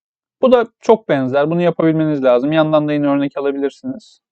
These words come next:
Durdurun, yapın. Veriyorum cevabı. Kimi yine en başa koyduk değil mi? Who. Bu sefer sevmek fiilimiz. Ha, who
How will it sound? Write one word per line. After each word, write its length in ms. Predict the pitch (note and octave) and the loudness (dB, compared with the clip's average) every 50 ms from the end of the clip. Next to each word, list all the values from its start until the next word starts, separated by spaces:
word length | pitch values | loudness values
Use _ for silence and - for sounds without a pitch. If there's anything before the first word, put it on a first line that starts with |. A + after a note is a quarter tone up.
| _ - | _ 2
Durdurun, 360 | A3+ A#3 A3+ G#3 G#3+ G#3 G#3 | 2 4 6 4 4 4 4
yapın. 440 | G#3 G#3 F#3+ - - D3 - G3+ - _ _ _ _ _ _ _ _ _ _ _ _ _ _ _ _ _ _ _ _ _ _ _ _ _ _ _ _ _ - | 2 0 0 0 -2 -2 -2 -2 -8 _ _ _ _ _ _ _ _ _ _ _ _ _ _ _ _ _ _ _ _ _ _ _ _ _ _ _ _ _ 2
Veriyorum 400 | A#3+ G#3+ G3+ F3 D3+ C#3 C3 C3 | 4 4 6 4 4 4 2 0
cevabı. 380 | C3 B2+ B2+ B2+ B2 C3+ D#3 G#3+ - _ _ _ _ _ _ _ _ _ _ _ _ _ _ _ _ _ _ _ _ _ D#3 - - _ _ _ _ | 2 2 2 2 0 -2 -4 -8 -10 _ _ _ _ _ _ _ _ _ _ _ _ _ _ _ _ _ _ _ _ _ -20 -20 -20 _ _ _ _
Kimi 240 | - - B3+ B3+ B3+ | 0 2 4 4 4
yine 140 | B3 A#3 B3 | 4 2 4
en 100 | A#3+ A3 | 4 4
başa 200 | A3 G#3 - A#3+ | 4 4 2 2
koyduk 400 | - A3+ G#3+ F#3 D3 C3 - _ | 4 4 2 2 0 -2 -6 _
değil 120 | G#3 F#3+ | -4 -4
mi? 100 | C#3+ A#2+ - _ _ _ _ _ _ _ _ _ | -4 -6 -8 _ _ _ _ _ _ _ _ _
Who. 460 | - - - G#3+ E3+ C3+ C3 - G#3+ _ _ _ _ _ _ _ _ _ _ _ _ _ _ _ _ _ | -10 0 4 4 4 4 2 -2 -6 _ _ _ _ _ _ _ _ _ _ _ _ _ _ _ _ _
Bu 40 | _ _ | _ _
sefer 240 | G3+ G3+ B3+ C4+ | 2 4 4 2
sevmek 500 | C4 - - F#3+ F3 F3 E3+ E3 D3 C3+ - _ | 2 2 2 2 2 2 2 0 -4 -6 -8 _
fiilimiz. 360 | C#3 B2+ A#2+ A#2+ A#2+ A#2+ _ | -8 -8 -6 -6 -8 -4 _
Ha, 280 | D#3 D3+ C3+ B2 B2+ C3 B2+ - | 0 2 2 0 -2 -4 -2 2
who 380 | A3+ A3+ G#3+ G3 G#3 A#3 C4 | 4 4 6 6 4 2 0